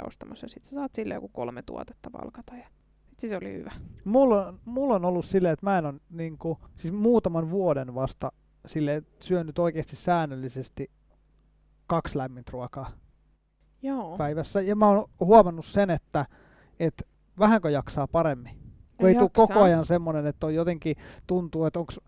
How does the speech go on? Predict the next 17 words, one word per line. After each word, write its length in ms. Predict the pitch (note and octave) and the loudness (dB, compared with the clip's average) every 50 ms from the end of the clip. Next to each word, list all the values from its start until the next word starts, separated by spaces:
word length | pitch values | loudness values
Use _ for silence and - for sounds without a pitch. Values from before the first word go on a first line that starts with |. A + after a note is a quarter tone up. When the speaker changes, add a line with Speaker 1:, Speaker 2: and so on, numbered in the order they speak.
| - - _ - | -20 -20 _ 0
Speaker 2:
maha 260 | F#3 F#3+ D#3 E3+ E3 | 2 2 4 4 2
puoliksi 460 | - F#3 F3 E3+ D#3 D#3 D3+ - - | 0 2 2 4 4 2 0 -2 -4
tyhjä 280 | F#3 F3 E3 D#3+ D#3+ D3+ | -2 0 2 4 4 4
ja 60 | D3 | 2
sit 120 | - - | 0 -2
kohta 260 | - - E3+ D3+ - | -2 -2 -2 -2 -2
tulee 220 | - E3 D#3 D3+ D#3 | -2 -2 0 0 0
nälkäkiukku 680 | D#3 D#3 D#3+ D#3 - D3 - - D3+ C#3 C3+ - - C#3+ | 0 0 -2 -2 -4 -6 -8 -6 -6 -6 -6 -6 -6 -4
ja 200 | C#3+ C#3 C#3 D3+ - - - - _ _ - G3 | -2 -2 -2 -4 -8 -16 -20 -20 _ _ 2 4
yöllä, 300 | G3 F3+ E3 E3 D#3+ - - _ _ | 6 6 6 6 4 0 -2 _ _
yöllä 280 | G#3 G3 F#3 E3+ D#3+ D3+ | 4 4 6 4 4 0
nälkä 360 | D#3 D#3 D#3 D3+ C#3+ - D#3 D3 | 0 -2 -2 -2 -2 -2 -2 -4
ja 60 | D3 | -2
muuta. 340 | D#3 E3 E3 D#3 D#3 - D3 | -2 -2 -2 -2 -2 -2 -4
Et 80 | - - | -2 -2
sit 160 | E3+ E3 - | -2 -2 -2
kun 160 | - D#3+ | -6 -14